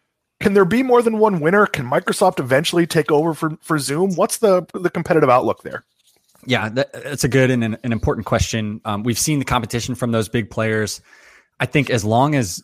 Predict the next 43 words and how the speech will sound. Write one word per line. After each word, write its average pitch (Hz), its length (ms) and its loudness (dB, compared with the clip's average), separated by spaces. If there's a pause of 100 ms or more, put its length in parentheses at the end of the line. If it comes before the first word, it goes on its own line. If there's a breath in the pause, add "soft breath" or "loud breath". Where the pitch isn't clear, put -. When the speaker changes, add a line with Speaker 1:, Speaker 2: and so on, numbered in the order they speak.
Speaker 2:
Zoom 123 320 -2
sticks - 380 -6
to 117 500 -2 (140)
what's 120 300 -4
worked 123 260 -2
so 113 160 0
far, 113 300 2
and 120 100 4
that's 113 160 -2
the 120 60 0
ability 104 260 4
to 101 240 -2
innovate 120 400 0
and 104 100 -6
scale 120 520 0
and, 110 200 -6
and 107 160 -12
provide 110 380 -2
a, 107 240 -4
a 95 60 -8
better 113 260 -2
experience 117 680 -8
than, 107 460 -6 (160)
uh, 95 300 -8
their 110 160 -4
competitors, 123 580 -6
it's, - 240 -12
it's 123 120 -8
also 127 260 -2
kind 107 180 -6
of 90 160 -6 (320)
Zoom's 104 300 -6
livelihood, 107 520 -6
right? 107 320 -4
Like, 98 200 -6
Microsoft 104 480 -4 (560 soft breath)
isn't, 117 240 -6 (240)
isn't 113 220 -6
gonna 101 180 -4
hurt 113 360 -2
if, 107 240 -6
uh, 92 420 -2 (260)
if, - 440 -12